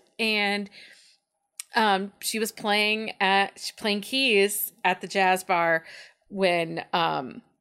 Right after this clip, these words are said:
Denver approaches her. And this story takes place as he and his band members are being approached to come back together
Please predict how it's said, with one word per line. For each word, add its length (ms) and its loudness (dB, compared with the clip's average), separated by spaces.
Denver 440 0
approaches 600 -4
her. 320 -10
And 140 0
this 120 0
story 240 0
takes 260 -4
place 340 0
as 480 2
he 340 -2
and 100 0
his 160 -2
band 260 0
members 320 -6
are 120 -2
being 520 -6
approached 540 -4
to 80 -10
come 280 -6
back 460 -10
together 560 -4